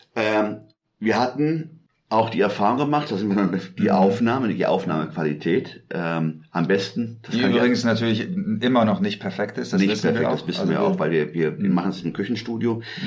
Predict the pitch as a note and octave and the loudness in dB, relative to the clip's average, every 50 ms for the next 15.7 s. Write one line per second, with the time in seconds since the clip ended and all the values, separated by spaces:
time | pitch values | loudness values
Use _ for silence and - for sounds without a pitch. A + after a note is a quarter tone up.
0 | G2 E2+ - - - - - - B2 A#2+ G#2 - C#3+ D#3+ - - - - C#3+ C#3+ | -4 -4 -4 -6 -4 -2 -2 2 2 2 2 4 2 2 2 0 -2 -2 0 0
1 | C#3+ C#3 - - _ _ _ _ _ _ _ - G2+ G#2+ G#2+ - - - A3 - | 0 -2 -4 -10 _ _ _ _ _ _ _ 0 2 2 2 2 2 2 2 4
2 | C#3+ D#3 - - - D3+ - - A#2 A#2 A#2 A2+ - - F#2 C2+ C2+ F#2 F2 D2+ | 2 2 0 0 2 2 2 2 2 0 0 -2 -2 -2 -2 0 2 0 0 0
3 | - - F#2 G2 F#2+ - - D2 C#2 B1 A#1+ A#1+ A#1+ A#1 A1+ A1+ - - _ _ | 0 0 0 0 -2 -2 -4 -4 -2 -2 -2 -2 -2 -4 -4 -8 -12 -18 _ _
4 | _ _ _ - - - - F2+ E2 D#2 E2 F#2 E2 D#2+ - - A2 A2+ A2 F2+ | _ _ _ -8 -4 -2 2 2 2 2 2 0 -2 -2 -2 0 2 2 2 2
5 | D2 C2 B1 A#1+ A1 - - - - - _ - - - - - E2+ - - E2 | 2 0 -2 -4 -6 -8 -12 -18 -20 -20 _ -20 -20 -16 -12 -12 -6 -4 -4 -2
6 | - - - C2+ - - - - - - G1+ - - - - A2 G#2+ G2+ G2+ G#2+ | -2 0 0 0 0 0 -2 -4 -6 -8 -10 -10 -10 -4 0 2 2 2 0 -2
7 | - - _ _ _ _ _ _ - E2+ F#2 F#2 F2+ F2+ D#2+ - - - - - | -6 -14 _ _ _ _ _ _ 2 4 4 4 4 2 0 0 -2 -4 -4 -2
8 | A2 B2 - G2 F#2+ - - F#2 F#2 G#2 G2+ F#2 E2+ - - - - - A2 A2 | -2 0 0 0 -2 -2 -2 0 0 0 0 0 -2 -2 -2 -2 0 0 2 2
9 | F#2 B2+ A2+ - A2 G#2 G#2 G2 - G#2+ G#2+ G2 F#2 - F#2 F2+ F#2 G#2+ G#2 G2 | 2 2 2 4 2 2 2 0 -2 -4 -4 -4 -6 -6 -8 -6 -4 2 2 2
10 | - - A2 G#2 - A2+ B2 - - C#3+ A#2+ A#2 A2+ A2 B2 C#3+ D3+ D3 A2+ A#2 | 4 4 2 4 4 4 2 2 2 2 2 2 2 4 4 2 4 4 2 2
11 | A#2 G#2 A2+ A2+ A2 A#2 B2 A#2+ - A#2 A2 F#2 - F#2 G2 G#2 G#2+ G2+ G2 F#2 | 2 2 2 2 2 2 2 0 0 0 -2 -2 0 0 2 2 4 2 2 0
12 | F2+ - G2+ F2+ - - F2 F2+ F2 F2 - E2 E2 G2+ G2 G2 - - - - | 0 0 -2 -2 -2 -2 -2 -4 -4 -4 -4 -2 0 2 2 0 0 -2 -4 -2
13 | E2+ - D2+ D#2 D#2 D2+ C#2+ C#2+ C2+ C2 C2+ C2+ B1+ B1 - - - A#1+ A#1+ A1 | -2 -2 -2 -4 -6 -6 -6 -4 -4 -4 -4 -4 -6 -8 -8 -8 -8 -8 -8 -8
14 | G#1+ - - F#2+ F#2 F#2+ G#2+ G#2 G2+ F#2+ - - G#2 F#2+ - F#2 F2 - - - | -10 -10 -6 -2 0 2 2 2 0 -2 -4 -4 -4 -2 0 0 0 0 0 0
15 | - F#2 - - G#2 F2+ F#2+ F#2+ G2+ A#2 B2 B2 A#2 | 0 0 0 -2 -2 -2 -2 0 2 2 0 0 -2